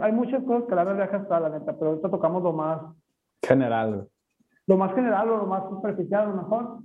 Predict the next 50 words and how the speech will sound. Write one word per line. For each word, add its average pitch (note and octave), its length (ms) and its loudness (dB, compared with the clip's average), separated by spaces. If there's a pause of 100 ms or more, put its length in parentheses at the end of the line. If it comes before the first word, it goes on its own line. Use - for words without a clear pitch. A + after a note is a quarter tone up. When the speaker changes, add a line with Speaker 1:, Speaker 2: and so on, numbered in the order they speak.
(460)
Speaker 1:
como - 220 -4
para E3+ 180 0
una F#3 120 -4
entrada, G#3 640 -4
pero F3 420 -2
yo F3 120 -4
te G3+ 80 -6
puedo A3 120 -4
pasar G3+ 180 -2
esos G#3+ 140 -6
libros, B3 300 -4
güey. F3+ 180 -4 (540)
Speaker 2:
Y - 80 6
Speaker 1:
Y - 20 8
Speaker 2:
los A#2+ 220 4
subo. A#3+ 140 2
Speaker 1:
estaría G3+ 260 2
padre C4 240 0
eso, C4+ 100 2
Speaker 2:
Ujú. C#4+ 100 0
Speaker 1:
güey, A#3+ 160 2
que, G3+ 320 2
que F#3 100 -2
fueras G3+ 300 2
como, F#3 600 -2 (340)
pues, - 720 -14
compartiendo F#3 420 2
con G#3+ 80 0
la F#3+ 80 -2
gente F3 240 -4
que G3 80 0
ve E3+ 120 0
tu, G3 400 2
tu F3+ 160 -4
podcast, G3 400 0 (800)
como F3+ 200 6
que F3 120 0
libros E3+ 240 2
interesantes E3 680 -2
acá, D#3+ 220 -4
güey. D#3+ 180 -2 (100)
Speaker 2:
Ok, A2 220 2 (360)
sí, F#3 420 6
Speaker 1:
La - 100 6
gente D#3+ 200 0
Speaker 2:
sí. C3+ 220 4
Speaker 1:
que E3+ 60 -2
hace E3+ 100 -2
todo E3+ 240 4
eso. E3 140 -2